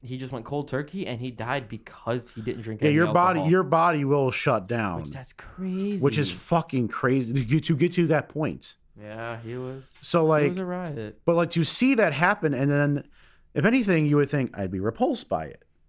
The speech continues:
Speaker 2: But I think by seeing that, and also, like, I, like, I, I'm a weird advocate that I think that if you are a responsible parent who you know your child I am a strong advocate that you teach them to drink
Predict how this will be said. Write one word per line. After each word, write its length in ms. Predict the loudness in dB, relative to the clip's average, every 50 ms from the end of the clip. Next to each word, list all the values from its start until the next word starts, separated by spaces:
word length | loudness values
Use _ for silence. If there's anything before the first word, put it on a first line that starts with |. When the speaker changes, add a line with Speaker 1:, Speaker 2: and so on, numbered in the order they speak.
| _ _ _ _ _ _ 0
Speaker 2:
But 100 | 2 4
I 80 | 4 2
think 560 | 0 0 -2 0 0 2 0 -2 -2 -6 _ _ _ _ _ _ _ -2
by 140 | 0 0 2
seeing 500 | 2 0 0 2 2 4 4 4 4 4
that, 260 | 2 2 2 2 0 0
and 100 | 0 0
also, 320 | 2 2 0 0 0 0 0
like, 400 | 2 2 2 0 0 -4 -6 -18 -20 _ _ _ _ _ _ _ -20 _ -20 -18 _ 0
I, 60 | 2
like, 220 | 2 2 2 0 0
I, 180 | 2 2 2 4 2
I'm 180 | 2 2 4 2
a 40 | 2
weird 460 | 2 2 2 4 6 6 6 4 4
advocate 500 | 2 2 2 2 2 0 -4 -2 -4 0
that 140 | 0 -2 0 2
I 160 | 2 2 2
think 420 | 2 0 0 0 0 0 -2 -2 -2
that 220 | -2 -2 -2 -2 0
if 160 | 0 0 2
you 180 | 2 4 4 4
are 100 | 4 4
a 40 |
responsible 560 | 2 2 0 0 -2 -2 -2 -2 -2 -2 -4 -4
parent 460 | -4 -6 -4 -2 -2 -2 -2 -2 -4 -8 _ _ _ -20 _ _ _ _ _ _ _ _ _ _ _ _ _ -2
who 160 | 0 2 2
you 240 | 2 2 2 2 4
know 340 | 4 4 2 4 4 4 4
your 220 | 4 2 0 0
child 720 | -2 -4 -6 -6 -4 -2 -2 0 0 0 0 0 -2 -6 -8 -10 _ _ _ _ _ _ _ _ _ _ _ _ -20 _ _ 0
I 120 | 2 2 4
am 140 | 4 4 2
a 60 | 2
strong 340 | 0 2 2 2 4 4 4
advocate 520 | 4 2 2 2 0 -2 -2 0 -2 0 0
that 140 | 0 0
you 140 | 0 -2 -2 -2
teach 260 | -2 -6 -6 -4 -2
them 140 | 0 0 0
to 160 | 0 -2 -4
drink 600 | -4 -4 -6 -4 -2 -2 -2 -4 -4 -10 -18 -20